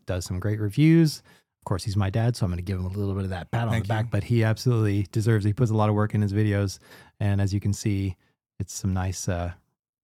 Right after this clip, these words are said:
Speaker 1: nice, uh, showing off of the items.
Speaker 2: Well, that's, you know, I'm more of a collector than a game player
Speaker 1: Mm-hmm.
Speaker 2: nowadays, and that was one of my real favorite surprises towards the end of the year. That plus the really cool, uh, Lego Batmobile I got from you guys. So
Speaker 1: Yeah.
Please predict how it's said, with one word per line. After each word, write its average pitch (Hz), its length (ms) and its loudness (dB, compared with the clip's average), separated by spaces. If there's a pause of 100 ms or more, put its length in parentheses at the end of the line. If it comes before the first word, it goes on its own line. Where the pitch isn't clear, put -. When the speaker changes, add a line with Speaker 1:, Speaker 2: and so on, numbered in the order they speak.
(180)
Speaker 1:
nice, 95 340 -4
uh, 90 180 -4
showing 98 340 -2
off 92 200 -4
of 87 120 -6
the 87 120 -6
items. 82 420 -8
Speaker 2:
Well, 156 80 -6
that's, 196 200 -4
you 170 120 -4
know, 160 80 -2
I'm 165 100 -2
more 180 120 2
of 147 80 -4
a 139 80 -6
collector 143 380 -6
than 135 160 -6
a 120 40 -4
game 127 220 -4
player 127 220 -6
Speaker 1:
Mm-hmm. 123 260 6
Speaker 2:
nowadays, 131 340 -6 (120)
and 131 140 -6
that 131 100 -4
was 127 120 -8
one 131 120 -6
of 120 40 -4
my 117 100 -6
real 117 260 -6
favorite 123 360 -8
surprises 117 600 -8
towards 113 220 -8
the 113 60 -6
end 113 100 -4
of 110 60 -8
the 117 60 -6
year. 113 120 -6
That 127 380 -6
plus 131 300 -6
the 120 120 -12
really 120 220 -6
cool, 117 440 -6 (440)
uh, 113 200 -10
Lego 110 640 -6
Batmobile 107 520 -10
I 101 80 -12
got 104 280 -16
from 101 120 -14
you 101 100 -14
guys. 101 300 -18
So 117 220 -18 (880)
Speaker 1:
Yeah. 98 180 0